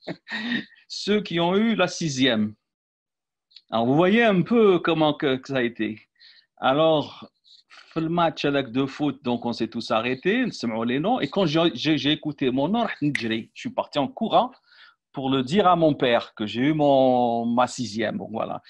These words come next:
Dans l'espoir, je me rappelle, c'était dans l'espoir qu'il me donne un dinar cinquante, je crois que c'était cin-, un dinar cinquante, bah, je suis au cinéma pour voir le film de ce so-, du soir. C'était mon espoir.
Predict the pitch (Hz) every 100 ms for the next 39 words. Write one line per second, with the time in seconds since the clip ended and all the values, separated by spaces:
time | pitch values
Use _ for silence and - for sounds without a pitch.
0 | - - - 135 214 220 247 - - 240
1 | 190 120 147 151 160 - 185 139 123 131
2 | 127 143 147 180 202 - 196 - 151 143
3 | 143 151 147 131 113 - - _ _ -
4 | 147 160 170 170 - 160 156 151 165 -
5 | 165 131 131 143 143 147 147 143 - 147
6 | 151 214 170 147 139 151 147 175 147 143
7 | 139 165 139 131 120 110 110 113 - 104
8 | - - _ _ _ 127 147 147 147 127
9 | - 113 101 -